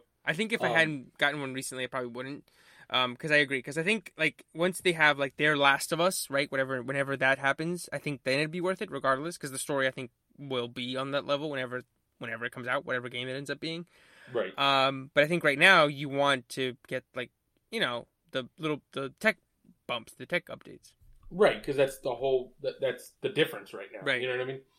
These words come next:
Speaker 1: Right.
Speaker 2: Um, so there's that. Um, there's talk of a new N C double A game,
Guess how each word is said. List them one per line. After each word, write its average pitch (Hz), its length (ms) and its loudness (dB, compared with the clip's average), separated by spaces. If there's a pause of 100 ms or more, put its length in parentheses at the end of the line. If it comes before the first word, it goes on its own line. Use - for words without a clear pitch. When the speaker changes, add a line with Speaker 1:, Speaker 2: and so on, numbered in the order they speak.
(140)
Speaker 1:
Right. 127 240 2
Speaker 2:
Um, 113 460 0 (1300)
so 147 180 -2
there's 131 160 -6
that. 160 440 6
Um, 127 300 2
there's 131 160 -2
talk 175 220 8
of 156 80 2
a 156 40 4
new 165 140 4
N 151 160 4
C 156 140 -8
double 143 260 4
A 135 80 6
game, 127 260 2